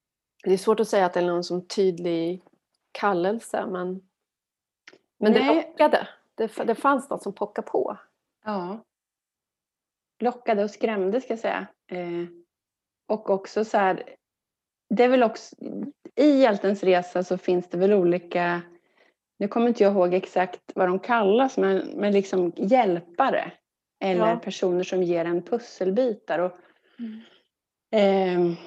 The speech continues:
Speaker 2: jag tänker någonstans att för mig så var någon, en lite tydligare vridning var under en sjuk-, under min sjukskrivning som jag hade för några år sedan. När jag,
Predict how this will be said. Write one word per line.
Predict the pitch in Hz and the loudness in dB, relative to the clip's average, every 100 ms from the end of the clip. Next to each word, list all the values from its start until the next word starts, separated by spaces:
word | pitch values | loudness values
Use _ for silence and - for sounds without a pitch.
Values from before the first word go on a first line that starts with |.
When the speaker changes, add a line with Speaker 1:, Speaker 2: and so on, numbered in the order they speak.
| - - _ - _ _ _ - | -20 -20 _ -20 _ _ _ 2
Speaker 2:
jag | 214 - | 2 2
tänker | 240 202 196 | 0 0 2
någonstans | 185 185 180 175 175 | 2 0 -4 -6 -6
att | 175 | -8
för | - | -2
mig | 214 277 311 311 - | 0 2 4 2 0
så | - 208 | -8 -4
var | 196 180 175 175 - - _ _ _ _ _ _ | 0 0 -2 -6 -8 -14 _ _ _ _ _ _
någon, | - 233 302 269 - _ _ _ _ _ _ - _ | 0 2 4 2 -2 _ _ _ _ _ _ -16 _
en | 208 226 | -2 -2
lite | 220 214 | -2 -6
tydligare | - - 233 185 233 254 | -2 2 2 2 2 2
vridning | 233 247 202 165 170 175 175 - - | 2 2 2 2 0 2 0 -2 -6
var | 180 175 165 165 - | 0 2 2 0 -4
under | 175 170 | -6 -4
en | 170 170 | -4 -2
sjuk-, | 208 165 - | -2 -2 -8
under | - 208 202 | -10 -4 0
min | 185 165 | 2 0
sjukskrivning | - 247 180 - - 277 330 190 175 | 4 4 4 -6 -2 0 0 0 -4
som | 175 175 | -2 -4
jag | 180 | -2
hade | 175 156 | -4 -6
för | 165 | -6
några | 175 170 | -6 -6
år | 175 | -8
sedan. | - 160 - _ _ _ _ _ _ _ _ _ _ | -8 -8 -10 _ _ _ _ _ _ _ _ _ _
När | 190 170 | -2 -2
jag, | 165 160 165 | -2 -6 -10